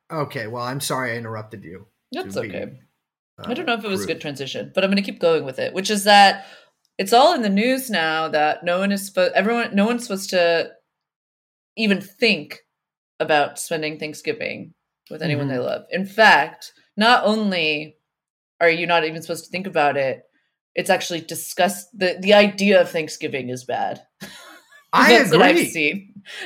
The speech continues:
Speaker 1: It's the
Speaker 2: No.
Speaker 1: worst holiday.
Speaker 2: No, no, no. I don't even think it's, that's, like, what any of it is about, actually, is about,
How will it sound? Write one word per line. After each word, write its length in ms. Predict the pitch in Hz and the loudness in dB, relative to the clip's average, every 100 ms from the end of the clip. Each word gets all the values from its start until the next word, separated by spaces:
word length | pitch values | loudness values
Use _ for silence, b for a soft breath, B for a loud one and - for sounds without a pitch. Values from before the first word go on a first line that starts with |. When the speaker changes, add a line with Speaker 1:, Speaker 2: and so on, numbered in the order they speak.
| 302 | -4
Speaker 1:
It's 300 | 440 523 554 | 2 6 8
the 180 | 554 679 | 8 8
Speaker 2:
No. 60 | |
Speaker 1:
worst 320 | 277 311 - - | 6 6 4 0
holiday. 640 | 262 311 370 180 120 - _ 302 B 440 339 254 | 2 4 2 0 -4 -10 _ -16 B -10 -10 -4
Speaker 2:
No, 280 | 196 196 185 | 4 6 6
no, 240 | 170 165 | 4 -2
no. 160 | 147 143 | -2 2
I 80 | 208 | 4
don't 140 | 466 523 | 4 2
even 160 | 294 | -2
think 140 | 240 208 | -4 -4
it's, 180 | 196 - | -6 0
that's, 260 | 185 180 | 0 2
like, 220 | 185 165 165 | 2 0 2
what 380 | 165 156 143 - | 4 6 4 0
any 220 | 147 156 147 | -2 -2 -2
of 80 | 143 | -6
it 80 | |
is 160 | 127 131 | -10 -12
about, 240 | - 127 | -6 -4
actually, 360 | 123 127 - 131 | -4 -8 -10 -10
is 120 | 147 | -10
about, 380 | 151 139 143 - | -6 -2 -2 -4